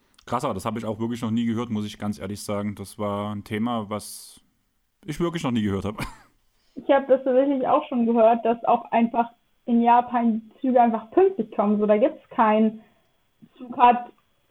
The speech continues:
Speaker 2: fünfzig Minuten Verspätung oder Zug hat zehn Minuten Verspätung, sondern da ist der Zug halt einfach pünktlich, so. Also, aber klar, das sind auf jeden Fall, hat, äh, finde ich, hat Anna total gut gesagt, das hat, das sind wirklich Weltenunterschiede, die da,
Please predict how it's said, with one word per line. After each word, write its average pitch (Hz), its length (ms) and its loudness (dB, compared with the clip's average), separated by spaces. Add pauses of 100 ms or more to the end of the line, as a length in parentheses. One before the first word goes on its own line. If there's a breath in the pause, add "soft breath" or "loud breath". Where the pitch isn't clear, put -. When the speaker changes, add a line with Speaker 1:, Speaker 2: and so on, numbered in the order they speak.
Speaker 2:
fünfzig 262 380 4
Minuten 262 360 4
Verspätung 262 760 6
oder 247 400 6
Zug 262 140 2
hat 240 160 4
zehn 277 160 2
Minuten 254 200 2
Verspätung, 247 360 4
sondern 240 240 6
da 240 60 8
ist 254 180 4
der 240 220 2
Zug 277 140 2
halt 269 100 4
einfach 233 400 0
pünktlich, 240 680 2
so. 208 380 0 (640)
Also, 233 320 6
aber 254 300 6
klar, 302 260 6
das 247 160 4
sind 294 160 4
auf 247 180 2
jeden 294 260 4
Fall, 302 440 4
hat, 254 180 -2 (140)
äh, 247 240 6
finde 254 200 2
ich, 262 60 -6
hat 285 80 0
Anna 269 200 2
total 247 320 2
gut 247 180 -4
gesagt, 233 400 0
das 214 100 0
hat, - 80 -12 (400)
das 240 160 -2
sind 233 160 2
wirklich 233 340 -2
Weltenunterschiede, 254 1160 2
die 220 80 -4
da, 208 440 2